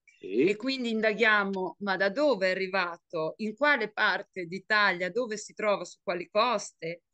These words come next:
Speaker 2: eh, e perché è bucato, cosa gli è successo, qualcuno l'ha lanciato e si è bucato, e le ipotesi sono infinite, i bambini poi sono,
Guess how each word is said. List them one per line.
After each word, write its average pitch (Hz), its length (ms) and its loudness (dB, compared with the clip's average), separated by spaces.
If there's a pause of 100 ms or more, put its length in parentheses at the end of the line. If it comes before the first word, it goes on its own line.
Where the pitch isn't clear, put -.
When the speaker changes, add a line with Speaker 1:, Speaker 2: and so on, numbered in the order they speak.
(220)
Speaker 2:
eh, 175 1000 -2
e 240 160 0
perché 233 440 0
è 190 60 -2
bucato, 175 640 -6
cosa 196 220 -6
gli 190 100 -2
è 196 40 -2
successo, 190 840 -2
qualcuno 202 460 -4
l'ha 190 120 -2
lanciato 190 420 -6
e 185 40 -10
si - 140 -10
è - 20 -6
bucato, 175 800 -6 (340)
e 202 140 0
le 208 100 6
ipotesi 220 640 0
sono 190 220 -4
infinite, 196 640 -2
i 180 80 0
bambini 190 720 -2
poi 196 340 0
sono, 175 520 -4